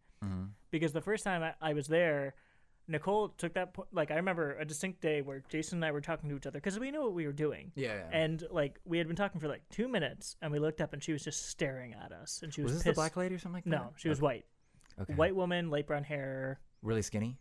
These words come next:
Speaker 2: Yeah.
Speaker 1: Yes, she was
Speaker 2: Yeah.
Speaker 1: crazy, and I think she had a
Speaker 2: Yes.
Speaker 1: massive crush on me.
Speaker 2: Probably.
Speaker 1: Kinda fudgy teeth.
Speaker 2: Yeah.
Speaker 1: Really
Speaker 2: Yeah.
Speaker 1: hood ratty, yeah.
Speaker 2: Yeah.
Speaker 1: Yeah.
Speaker 2: But, um, I remember one day I came in for a shift, Ray was on the line, and someone else was there. And, um,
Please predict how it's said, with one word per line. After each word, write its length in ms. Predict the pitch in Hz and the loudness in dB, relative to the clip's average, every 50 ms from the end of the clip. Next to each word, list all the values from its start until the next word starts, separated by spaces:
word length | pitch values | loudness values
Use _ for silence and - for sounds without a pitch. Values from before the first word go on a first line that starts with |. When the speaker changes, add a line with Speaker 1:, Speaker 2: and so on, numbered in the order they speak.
| - - | -6 0
Speaker 2:
Yeah. 160 | - 160 139 104 - - - - - | 4 4 4 2 0 -10 -20 -12 -8
Speaker 1:
Yes, 640 | 117 117 135 143 151 151 131 113 98 - - - - | -2 2 4 6 8 8 6 6 2 -2 -6 -8 -4
she 120 | - - 151 | 2 4 6
was 100 | 147 127 | 6 4
Speaker 2:
Yeah. 60 | - | 2
Speaker 1:
crazy, 480 | - - 147 135 120 117 98 82 92 78 | 0 0 2 2 2 2 0 -2 -2 2
and 80 | 90 | 6
I 40 | 170 | 6
think 120 | 165 151 | 8 8
she 100 | 127 117 | 6 6
had 80 | 131 110 | 4 2
a 60 | 101 95 | 2 2
Speaker 2:
Yes. 80 | 98 101 | 0 0
Speaker 1:
massive 380 | 107 107 101 92 90 - 90 | 0 0 0 0 -2 -6 -8
crush 280 | - - 90 90 92 - | -6 -6 -6 -6 -6 -8
on 140 | 85 78 76 | -8 -8 -8
me. 220 | 73 78 85 92 - _ _ _ _ _ _ _ _ _ | -10 -12 -14 -16 -18 _ _ _ _ _ _ _ _ _
Speaker 2:
Probably. 420 | - 151 135 135 123 107 - - | -2 -2 -2 -4 -8 -16 -12 -6
Speaker 1:
Kinda 200 | - 127 117 110 | -2 -2 -2 -2
fudgy 300 | 104 - 101 90 95 92 | -2 -2 -2 -2 -4 -6
teeth. 280 | - 101 95 98 101 - - _ _ - | -6 -6 -6 -6 -8 -10 -16 _ _ -2
Speaker 2:
Yeah. 260 | 160 131 113 135 139 - - _ _ - | -2 -2 -2 -6 -12 -18 -20 _ _ -8
Speaker 1:
Really 280 | - 98 92 90 170 170 | -6 -4 -4 -2 -2 -2
Speaker 2:
Yeah. 600 | 185 190 190 190 190 180 175 165 151 143 131 104 | 0 0 0 0 0 0 0 0 -2 -2 -4 -2
Speaker 1:
hood 160 | 101 107 98 | 0 0 0
ratty, 280 | 98 104 98 98 98 101 | 2 0 0 0 0 -2
yeah. 300 | 98 92 78 76 76 92 92 | -4 -4 -6 -8 -8 -4 0
Speaker 2:
Yeah. 400 | 160 156 143 131 123 117 113 110 | 2 4 4 2 0 -4 -8 -8
Speaker 1:
Yeah. 240 | - 135 - 53 52 - | -10 -10 -10 -8 0 2
Speaker 2:
But, 300 | 196 185 160 147 - - | 4 4 4 2 0 -2
um, 260 | 170 165 160 156 151 | 0 0 0 0 0
I 100 | - 151 | -2 -2
remember 380 | 165 170 185 220 226 202 143 127 | 0 0 0 0 0 -2 -2 -2
one 160 | 135 147 170 | -4 -2 -2
day 160 | 202 202 143 | -2 -2 -2
I 60 | 151 | -4
came 240 | 147 - 180 180 180 | -4 -4 -4 -2 -2
in 100 | 196 208 | -2 -2
for 120 | 208 226 226 | 0 0 0
a 40 | |
shift, 280 | 208 - 165 151 - - | 0 0 -2 -4 -4 -4
Ray 220 | 147 156 151 160 | -2 0 0 2
was 140 | 170 175 170 | 2 0 0
on 360 | 185 185 185 175 175 170 170 208 - | 0 0 0 0 -2 -6 -8 -6 -4
the 80 | 190 | 0
line, 380 | 175 165 143 135 131 135 135 113 | 2 2 2 0 -2 -4 -6 -8
and 200 | 95 139 139 143 | -8 -10 -8 -6
someone 200 | - 165 170 165 | -4 -4 -4 -4
else 200 | 156 143 139 - | -4 -4 -6 -8
was 80 | 151 151 | -10 -10
there. 240 | 143 117 135 147 - _ - - - - - - - _ - - | -10 -8 -10 -12 -14 _ -18 -18 -18 -18 -20 -20 -20 _ -4 0
And, 400 | 180 156 151 147 147 143 139 135 | 2 2 4 2 2 0 -2 0
um, 560 | 110 147 139 135 135 135 131 131 127 131 131 | 0 2 2 2 0 -2 -4 -6 -8 -12 -12